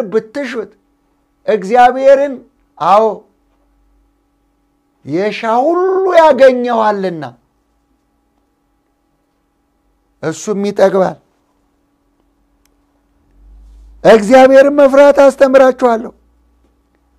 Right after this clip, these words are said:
በጎውን ዘመን ለማየት የሚፈ-፣ የሚወድ ማን ነው?" ይላል።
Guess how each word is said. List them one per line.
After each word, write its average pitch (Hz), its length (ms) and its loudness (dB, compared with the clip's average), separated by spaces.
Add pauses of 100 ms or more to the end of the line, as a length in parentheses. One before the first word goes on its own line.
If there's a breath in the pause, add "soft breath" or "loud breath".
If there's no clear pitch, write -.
(1080)
በጎውን 196 920 -4 (100)
ዘመን 175 560 0
ለማየት 160 760 0
የሚፈ-፣ 180 640 -6
የሚወድ 175 680 -4 (120)
ማን 175 340 -2
ነው?" 151 240 -10
ይላል። 147 320 -6